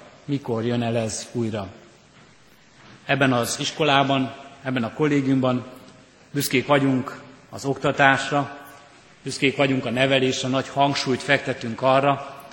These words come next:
de nem kevésbé hangsúlyos az, és nagyon sokat fáradoznak ezen mindazok, akik közöttetek szolgálnak, tanítóként, nevelőként, lelkipásztorként,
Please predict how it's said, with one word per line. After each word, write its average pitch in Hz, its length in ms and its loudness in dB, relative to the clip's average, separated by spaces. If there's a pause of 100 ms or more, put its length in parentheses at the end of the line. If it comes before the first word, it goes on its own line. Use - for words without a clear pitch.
(380)
de 117 80 -8
nem 156 180 4
kevésbé 135 440 0
hangsúlyos 123 600 -2
az, 135 400 -6 (300)
és - 60 -20
nagyon 135 240 0
sokat 123 320 -2
fáradoznak 131 760 4
ezen 135 460 -2
mindazok, 135 480 -2
akik - 380 -10
közöttetek 127 580 -4
szolgálnak, 135 760 0 (600)
tanítóként, 143 880 2 (360)
nevelőként, 131 1120 2
lelkipásztorként, 127 1300 0